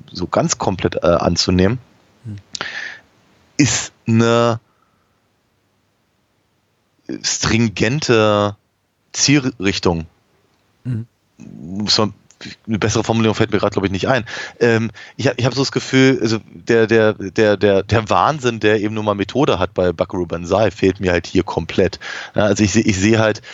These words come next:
Speaker 1: also gerade in dieser Mischung aus verschiedenen Jahrzehnten, ähm, seh, seh ich kein, kein umfassendes Konzept, kein Kommentar, kein, ähm,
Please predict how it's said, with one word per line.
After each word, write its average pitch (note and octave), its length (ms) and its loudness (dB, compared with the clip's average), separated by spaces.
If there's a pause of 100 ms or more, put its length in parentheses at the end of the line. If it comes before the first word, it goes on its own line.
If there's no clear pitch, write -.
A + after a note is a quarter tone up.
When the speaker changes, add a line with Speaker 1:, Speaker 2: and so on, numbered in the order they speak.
(140)
Speaker 1:
also G2 140 -2
gerade G2 320 0
in A2 100 -4
dieser G2+ 160 0
Mischung G#2 420 -4
aus F#2+ 240 -2
verschiedenen F#2+ 640 -2
Jahrzehnten, G2+ 800 0 (500)
ähm, G2+ 460 0
seh, G2 300 0
seh G#2+ 280 2
ich - 300 -4
kein, G#2 320 0 (600)
kein G2+ 500 -4
umfassendes A2+ 680 -4
Konzept, A#2 480 -4
kein G2 180 -4
Kommentar, G#2 640 0
kein, F2+ 300 -4 (500)
ähm, F2+ 600 2